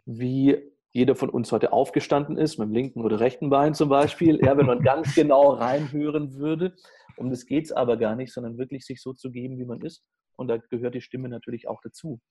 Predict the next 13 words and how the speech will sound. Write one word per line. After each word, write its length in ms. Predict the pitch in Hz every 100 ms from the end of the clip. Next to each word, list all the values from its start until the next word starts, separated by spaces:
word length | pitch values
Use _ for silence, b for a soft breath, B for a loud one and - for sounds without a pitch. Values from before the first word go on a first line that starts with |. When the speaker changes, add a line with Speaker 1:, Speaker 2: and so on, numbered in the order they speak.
| b b -
Speaker 2:
Genau, 340 | 151 113 95 101
ja. 120 | 104
Speaker 1:
Wenn 160 | 127 143
du 80 | 170
jetzt 280 | 151 156 -
im 320 | - 135 135
privaten 480 | - 123 113 143 175
oder 260 | - 127
auch 200 | - 123
beruflichen 560 | - 117 160 - 139 139
Umfeld 440 | - 151 151 123
unterwegs 560 | 120 117 113 135 202 -
bist, 400 | 107 101 - -